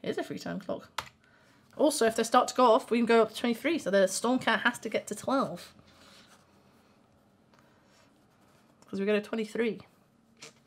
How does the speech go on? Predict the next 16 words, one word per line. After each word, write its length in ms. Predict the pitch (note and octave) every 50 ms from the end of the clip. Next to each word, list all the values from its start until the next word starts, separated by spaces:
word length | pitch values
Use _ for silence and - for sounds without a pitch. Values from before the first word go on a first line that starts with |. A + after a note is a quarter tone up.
| - - _ _ _ _ _ _ _ _ _ _ _ _ _ _ _ _ _ _ _ - _ _ _ - - -
Oh, 220 | F3+ F3 G3+ C#4+
opponent 340 | E4+ - - G#3 A#3+ D4 D4+
doesn't 200 | D4 D#4+ F#4 F#4+
have 200 | D#4+ D#4 F4+ G#4
it. 300 | F#4+ G4+ A#4+ - - - - - - _ _ _ _ _ _ _ _ _ _ _ _ _ _ _ _ _ _ _ _ _ _ _ _ _ _ _ _ - - - - _ _ _ _ _ _ _ - - -
Oh, 140 | - F3+ G#3+ F#4 A4+ C#5
they 220 | D5+ D#5+ D5 D5 C#5+
don't 240 | D#5 D#5 D5 C5
have 100 | C#5+ D5+
it. 20 | - -
Oh, 100 | G#4 G4
we're 120 | B3+ A#3+
making 240 | B3 A#3+ - - F#3+
more 100 | G3 G3
food 260 | G3+ - F#3+ F3+ F3
then. 140 | - D#3+ -